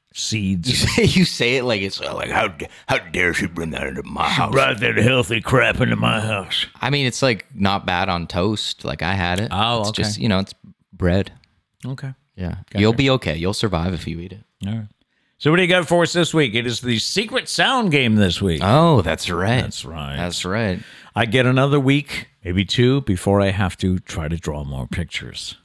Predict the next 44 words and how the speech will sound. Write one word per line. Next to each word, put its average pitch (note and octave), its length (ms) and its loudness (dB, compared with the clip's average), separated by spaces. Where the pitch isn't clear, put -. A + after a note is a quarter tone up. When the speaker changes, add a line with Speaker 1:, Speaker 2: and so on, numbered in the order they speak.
Speaker 2:
Yeah. - 380 0
He, C3+ 400 0
for G#2+ 200 2
some A2+ 220 4
reason, G#2 240 4
does E2 200 0
not E2+ 480 -2
like E2 240 -6
that - 200 -8
game. - 240 -18
Speaker 1:
I, C3+ 200 -2
I, A2 240 0
I A2 180 0
was A#2 200 2
never A#2+ 260 4
good A2+ 220 4
at F#2+ 120 2
art F2+ 260 0
class. C2 420 -8
I - 120 -6
Speaker 2:
Well, F3+ 240 4
Speaker 1:
never A#2 240 0
was. F#2 240 -2
Speaker 2:
what E3+ 120 4
I F3 40 0
think G#3 220 -2
it A3+ 60 2
is, D#3 120 0
I C3 80 -2
think E3 180 -2
you F3+ 60 6
have D#3+ 120 4
a B2 60 0
bad A2+ 220 0
taste A#2 240 0
in A#2+ 40 2
your A2 60 4
mouth F#2+ 220 2
because F#2+ 240 2
it D2 80 -2
wasn't G#2+ 340 0
fair C#2+ 220 -2
last - 320 -8
week - 240 -10